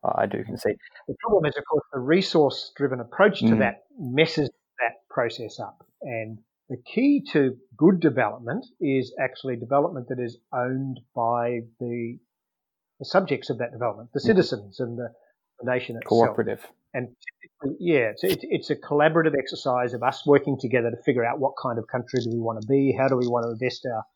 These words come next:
Speaker 2: our efforts, uh, to shape our country our way. And that way, the, the benefit of that is that it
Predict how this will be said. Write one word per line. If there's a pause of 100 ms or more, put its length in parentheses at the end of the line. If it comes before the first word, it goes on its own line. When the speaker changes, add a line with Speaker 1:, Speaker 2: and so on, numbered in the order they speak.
(520)
Speaker 2:
our (260)
efforts, (100)
uh, (120)
to
shape (120)
our
country (260)
our
way. (400)
And
that
way, (200)
the,
the
benefit
of
that
is
that
it